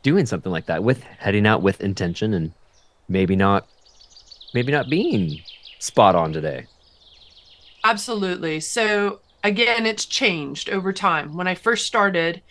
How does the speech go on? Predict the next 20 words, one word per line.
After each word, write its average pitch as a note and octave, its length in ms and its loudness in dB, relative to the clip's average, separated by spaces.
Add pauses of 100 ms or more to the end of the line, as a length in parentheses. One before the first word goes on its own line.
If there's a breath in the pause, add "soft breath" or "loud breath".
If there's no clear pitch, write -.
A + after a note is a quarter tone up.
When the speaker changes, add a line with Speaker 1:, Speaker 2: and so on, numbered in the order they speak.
(360 loud breath)
Speaker 2:
when F#3+ 100 -4
I F#3 40 0
started A3 360 2
with F#3+ 180 -2
my E3+ 140 -2
career E3 460 -4
in D#3 100 -8
photography, D#3+ 880 -6
I F3 180 -2
was, E3 540 -4
I F#3 80 2
would F3 140 -2
get G3+ 180 -4
very F3 180 -2
frustrated D#3+ 840 -6
if E3 120 -10
I E3 80 -2
came D#3+ 240 -6
home D#3 240 -8
empty-handed. D#3+ 840 -10